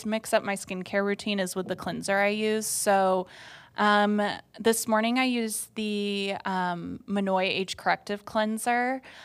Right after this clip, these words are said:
but I also love the Mangosteen, um, Lactic Acid Cleanser, as well as the A H A B H A Cleanser from SkinMedica.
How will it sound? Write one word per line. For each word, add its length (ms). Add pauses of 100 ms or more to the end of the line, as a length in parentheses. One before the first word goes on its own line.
(240)
but 320
I 120
also 340
love 240
the 80
Mangosteen, 1300
um, 560
Lactic 460
Acid 420
Cleanser, 720
as 240
well 460
as 480
the 480
A 40
H 340
A 100
B 240
H 260
A 100
Cleanser 440
from 180
SkinMedica. 880